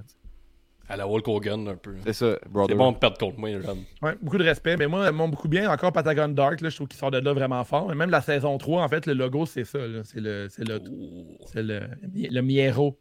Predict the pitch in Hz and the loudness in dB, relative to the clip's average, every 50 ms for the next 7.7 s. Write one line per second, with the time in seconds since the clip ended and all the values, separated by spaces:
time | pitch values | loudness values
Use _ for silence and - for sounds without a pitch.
0 | _ _ _ - 113 123 117 110 107 107 104 101 101 101 101 101 104 110 - 113 | _ _ _ -6 -2 0 0 0 0 -2 -2 -2 -2 -2 -2 -2 -2 -2 -4 -4
1 | 104 - 117 113 117 117 117 113 - - - - - 104 101 110 101 107 98 - | -2 -2 -2 0 0 -2 -2 -4 -6 -6 -6 -6 -4 -6 -6 -6 -8 -8 -6 -2
2 | 110 139 151 - - - - _ _ _ _ _ _ _ _ - 135 131 147 147 | -2 -2 -2 -4 -10 -20 -20 _ _ _ _ _ _ _ _ 0 4 6 6 6
3 | - - 147 160 156 135 - 175 175 175 175 - - 131 131 127 127 127 127 120 | 6 6 6 6 6 6 4 2 2 2 2 0 0 2 4 4 4 4 2 0
4 | - - 147 139 139 143 - - 135 131 127 127 - - 165 160 160 170 175 - | 0 0 2 2 2 0 0 0 2 2 2 2 2 4 6 6 6 6 4 0
5 | - - - - 165 180 220 233 208 175 - 175 165 156 131 185 - 185 175 156 | -6 -10 -6 -2 4 6 8 8 8 8 8 8 8 8 4 4 6 6 6 6
6 | - - - - - - 139 135 143 143 151 143 165 156 135 - _ - _ - | 4 -2 -10 -18 -12 -4 0 2 4 4 4 4 2 0 -2 -6 _ -20 _ 6
7 | 151 160 170 135 165 156 156 165 165 151 135 127 - | 6 6 6 6 4 4 4 6 6 6 4 2 0